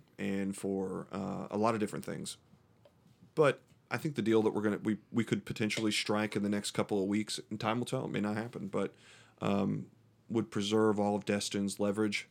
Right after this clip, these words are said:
and at the same time, uh, basically give Gulf Power what it needs, which is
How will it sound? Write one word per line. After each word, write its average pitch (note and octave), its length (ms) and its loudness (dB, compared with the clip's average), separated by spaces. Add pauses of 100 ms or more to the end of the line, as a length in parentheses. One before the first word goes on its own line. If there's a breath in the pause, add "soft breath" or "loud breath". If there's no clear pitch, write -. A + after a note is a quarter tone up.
(500 soft breath)
and G2+ 420 0
at G2 120 -2
the A2 80 -6
same G2+ 280 0
time, G2+ 500 -2 (260)
uh, F#2 380 -4 (340)
basically G#2+ 640 2 (1080 soft breath)
give A2 260 4
Gulf G#2 240 2
Power G2 300 0
what F#2+ 140 0
it - 160 -4
needs, F2+ 340 -4
which G2 220 -2
is F#2+ 420 0